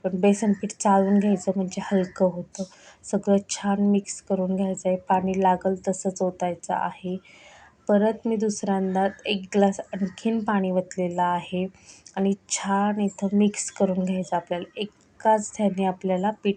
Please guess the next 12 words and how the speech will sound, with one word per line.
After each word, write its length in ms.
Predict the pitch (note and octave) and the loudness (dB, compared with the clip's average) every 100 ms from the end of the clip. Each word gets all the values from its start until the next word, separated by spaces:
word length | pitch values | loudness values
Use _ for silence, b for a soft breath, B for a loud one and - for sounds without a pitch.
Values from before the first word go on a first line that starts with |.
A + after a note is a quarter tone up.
| F#3+ | 0
मिक्स 340 | F#3+ F#3 - | -2 -4 -4
करून 320 | G3 F#3 F3+ | 0 2 2
घ्यायचं 420 | F3+ F3+ F3+ - | -2 -4 -6 0
आहे. 360 | F3 F3 E3+ F3+ G3+ B B B B G3 | 2 2 0 -6 -6 B B B B 4
बघू 160 | F3+ | 4
शकता 340 | F#3+ F#3 - F#3 - | 4 -4 -4 -6 0
परत 520 | G3+ G3 G3+ G#3+ _ G#3+ | 2 4 2 0 _ 2
मी 120 | G3+ | 4
इथे 200 | G3 F#3 | 2 0
पाणी 320 | F#3 F3+ F3 | 0 0 -2
ओतलेलं 480 | F3 F3 - F3 F3 | -6 -6 -8 -6 -4
आहे. 320 | F3 F3 F3+ | -4 -4 -8